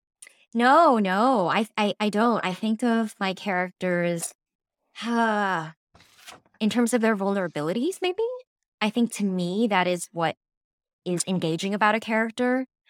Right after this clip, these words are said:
Um, so even if I don't approve of, you know, the way that they are, I think that if they have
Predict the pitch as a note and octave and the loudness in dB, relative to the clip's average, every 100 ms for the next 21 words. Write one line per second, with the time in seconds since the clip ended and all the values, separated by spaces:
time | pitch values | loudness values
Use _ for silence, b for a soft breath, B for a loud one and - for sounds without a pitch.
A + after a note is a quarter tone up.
0 | b - F3 E3 E3 - G3 - G#3+ F#3+ | b 0 2 2 0 -2 -4 0 0 0
1 | F#3+ F#3+ E3+ E3+ D#3+ D#3+ D3+ - G#3+ G3+ | -2 0 0 0 -2 -4 -4 -6 -4 -2
2 | G3 F#3+ F3+ - D#3+ D3 - - - E3+ | -2 -2 -2 0 0 -2 -8 -20 -6 -2
3 | D#3 D3+ D3+ D3 - C#3+ - D#3+ D3 C#3+ | -2 -2 -2 -6 -6 -4 2 4 4 0
4 | C#3+ b _ _ - F3 F3+ D#3+ - D#3+ | -6 b _ _ -10 -6 -6 -8 -2 0
5 | D#3 - _ _ _ _ _ _ G#3 A3 | 0 -4 _ _ _ _ _ _ -6 0
6 | G#3+ G3 G3 | 0 2 -2